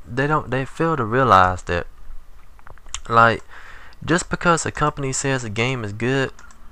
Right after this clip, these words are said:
doesn't necessarily mean it's freaking good. It might be terrible as all hell,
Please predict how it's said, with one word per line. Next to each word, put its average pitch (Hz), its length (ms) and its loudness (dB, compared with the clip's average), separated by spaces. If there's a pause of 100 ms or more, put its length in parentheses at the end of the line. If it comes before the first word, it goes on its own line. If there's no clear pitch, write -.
(760)
doesn't 147 300 0
necessarily 147 600 0
mean 131 240 -4
it's 104 120 -6
freaking 117 420 -4
good. 110 320 0 (380)
It 143 100 6
might 160 200 6
be 117 180 -2
terrible 151 460 4
as 147 100 2
all 160 220 6
hell, 147 360 2